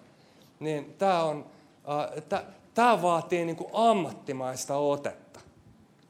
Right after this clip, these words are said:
Jos joku asia vaatii ammattimaista otetta, niin se tarkoittaa silloin sitä, että siitä koituu palkkakuluja, joita meidän täytyy maksaa.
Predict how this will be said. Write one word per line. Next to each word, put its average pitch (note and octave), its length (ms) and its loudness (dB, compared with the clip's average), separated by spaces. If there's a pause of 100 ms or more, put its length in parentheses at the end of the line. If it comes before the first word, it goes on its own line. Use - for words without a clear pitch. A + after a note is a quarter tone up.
(920)
Jos F3+ 160 0
joku A3 220 4
asia A3 400 6
vaatii F3 320 4
ammattimaista D#3+ 800 2
otetta, E3+ 440 -2
niin B2 80 -6
se A#2+ 80 -8
tarkoittaa C#3+ 420 -2
silloin C3+ 260 -2
sitä, C#3 300 -2
että A#2 120 -6
siitä C3 260 -2 (280)
koituu C3 640 -2 (300)
palkkakuluja, C3+ 1500 0 (960)
joita A#2+ 160 -6
meidän A#2+ 280 -4
täytyy A2 580 -4 (160)
maksaa. - 640 -8